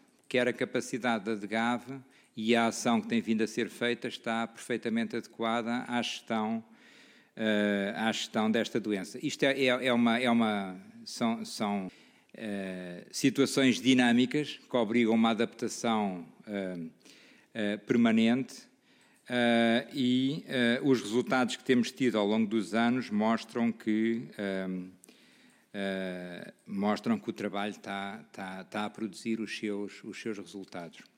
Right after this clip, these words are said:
Ehm, no caso concreto dos equinos, portanto, os critérios de diagnóstico e de vacinação assentam muito no médico veterinário assistente. O médico veterinário assistente, tipicamente,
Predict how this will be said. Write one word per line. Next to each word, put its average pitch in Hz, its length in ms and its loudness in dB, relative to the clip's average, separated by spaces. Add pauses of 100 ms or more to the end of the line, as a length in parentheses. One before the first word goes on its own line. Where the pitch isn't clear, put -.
(1400)
Ehm, 123 580 4 (160)
no 151 180 2
caso 156 360 2
concreto 151 520 2
dos 131 120 2
equinos, 143 840 4
portanto, 135 500 -2
os 139 180 0
critérios 131 1000 2 (180)
de 127 840 4 (320)
diagnóstico 120 1300 0
e 117 100 -4
de 113 100 -6
vacinação 123 680 0
assentam 127 440 0
muito 127 320 0
no 117 60 2
médico 120 340 0
veterinário 110 400 -4
assistente. 113 580 -6 (380)
O - 20 -6
médico 110 240 -2
veterinário 117 300 -2
assistente, 113 480 -4
tipicamente, 117 840 -2